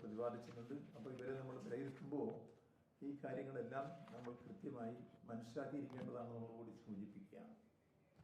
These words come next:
മറ്റൊന്ന്, കേരളത്തിൽ സർക്കാർ മെഡിക്കൽ കോളേജിൽ ആദ്യമായി എൻ എ ബി എച്ച് അംഗീകാരമുള്ള ലെവൽ വൺ ട്രോമ സെന്ററിൻ്റെ എല്ലാ സംവിധാനത്തോടും കൂടിയുള്ള പ്രവൃത്തി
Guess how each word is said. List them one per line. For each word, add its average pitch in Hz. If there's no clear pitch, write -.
മറ്റൊന്ന്, 151
കേരളത്തിൽ 151
സർക്കാർ 165
മെഡിക്കൽ 156
കോളേജിൽ 143
ആദ്യമായി 135
എൻ 123
എ 147
ബി 139
എച്ച് 131
അംഗീകാരമുള്ള 120
ലെവൽ 131
വൺ 139
ട്രോമ 151
സെന്ററിൻ്റെ 131
എല്ലാ 135
സംവിധാനത്തോടും 143
കൂടിയുള്ള 123
പ്രവൃത്തി 113